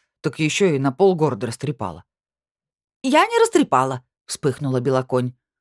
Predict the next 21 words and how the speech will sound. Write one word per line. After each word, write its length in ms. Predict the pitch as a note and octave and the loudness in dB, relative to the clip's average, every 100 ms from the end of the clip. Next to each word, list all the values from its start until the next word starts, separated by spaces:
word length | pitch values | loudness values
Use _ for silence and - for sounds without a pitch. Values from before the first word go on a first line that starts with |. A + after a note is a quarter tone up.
| _ - | _ -2
«У 80 | B3 | 2
нас 220 | C4 A3+ | 2 2
в 100 | A#3 | 0
группе 300 | E4+ A#4+ G#3 | 2 2 0
не 140 | G3+ | 0
знает 280 | G#3 A#3 - | 2 2 0
никто». 480 | C#4+ F#4+ - G#2+ A2 _ _ _ _ _ _ _ - | -2 -6 -2 -4 -4 _ _ _ _ _ _ _ -16
«А 220 | - G#2 | -8 0
этот?» 360 | C#3+ F3+ F3 - _ _ _ _ _ _ _ - | 0 0 -4 -8 _ _ _ _ _ _ _ -4
«Дядя 300 | G3+ G3 G3 | -2 0 -2
Боря — 320 | D4+ F#4 B2 | -4 -4 -4
полезный 560 | D#3+ D#3+ F3+ D#4 D#4 | -2 0 0 2 0
человек, 580 | C#4+ B3+ G3+ C3+ C#3+ - _ _ | 0 2 0 0 -4 -8 _ _
у 100 | - | 0
него 260 | A3+ A#3 A3+ | 2 4 4
все 280 | F#3 - A3 | 2 -2 0
ходы 320 | A3 G3 G#3+ | 2 2 2
и 40 | |
выходы 360 | G#3+ F#4+ G#3+ F3+ | 2 -2 -2 -4
под 160 | - - | -4 -4
контролем. 600 | G#3 B2 A#2+ A#2+ C3 | -4 -2 -2 -2 -4